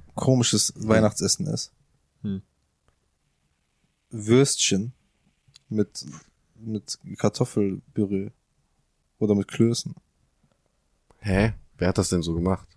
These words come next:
Speaker 1: Das essen voll viele. Wenn du auf Chefkoch gehst, siehst du auch so Rezepte für Weihnachten und einfach so Würstchen.
Speaker 3: Ist das deutsch?
Speaker 1: Ich glaub schon.
Speaker 3: Ja, Würstchen sind doch deutsch. Also ist das so ein deutsches Ding.
Speaker 1: Aber schief.
Speaker 3: Bratwurst.
Speaker 2: Hm.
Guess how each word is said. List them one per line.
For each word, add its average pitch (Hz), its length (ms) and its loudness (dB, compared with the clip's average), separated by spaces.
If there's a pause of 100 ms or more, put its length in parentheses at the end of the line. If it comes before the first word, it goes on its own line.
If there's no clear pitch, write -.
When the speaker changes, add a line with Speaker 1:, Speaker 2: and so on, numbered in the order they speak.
Speaker 1:
Das - 240 -2
essen 117 240 2
voll 104 180 4
viele. 135 300 0
Wenn 107 80 2
du 107 60 4
auf 101 100 0
Chefkoch - 460 0
gehst, 110 160 0
siehst - 180 0
du 107 100 4
auch 110 80 4
so 107 300 -2
Rezepte 104 380 -2
für 104 100 -14
Weihnachten 110 300 -2
und 107 140 -2
einfach 107 200 -6
so 104 160 -4
Würstchen. 117 500 -4 (120)
Speaker 3:
Ist 92 80 -2
das 92 240 6
deutsch? 107 640 6
Speaker 1:
Ich - 100 -12
glaub 110 160 0
schon. 117 280 -4 (260)
Speaker 3:
Ja, 82 200 -2 (140)
Würstchen 92 420 0
sind 107 200 2
doch 92 80 4
deutsch. 87 440 0
Also 90 200 2
ist 87 120 -2
das 90 120 2
so 90 100 0
ein 87 140 -2 (100)
deutsches - 340 -2
Ding. 95 240 0 (480)
Speaker 1:
Aber 104 140 -2
schief. - 400 0 (720)
Speaker 3:
Bratwurst. 101 580 4
Speaker 2:
Hm. 90 160 4